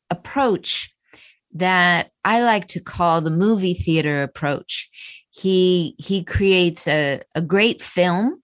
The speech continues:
or in his case, a book, and he makes sure it gets out there in the world. So there's many places you can go and choose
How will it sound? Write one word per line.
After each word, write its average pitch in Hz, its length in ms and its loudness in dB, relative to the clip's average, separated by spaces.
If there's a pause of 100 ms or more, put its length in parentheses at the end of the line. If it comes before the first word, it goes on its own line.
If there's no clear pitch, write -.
(320)
or 160 180 -6
in 160 120 -2
his 170 300 -4
case, - 440 -4
a 143 40 -4
book, 175 500 -2 (680)
and 175 440 0
he 170 220 0
makes 196 300 0
sure 214 280 0
it 190 220 0
gets 190 260 0
out 214 280 0
there 185 180 2
in 180 80 0
the 175 80 2
world. 165 420 0
So 170 220 -4
there's 160 300 -2
many 170 260 -2
places 160 680 -6
you 254 280 -2
can 175 280 -6
go 170 440 -2 (400)
and 226 340 0
choose 226 880 2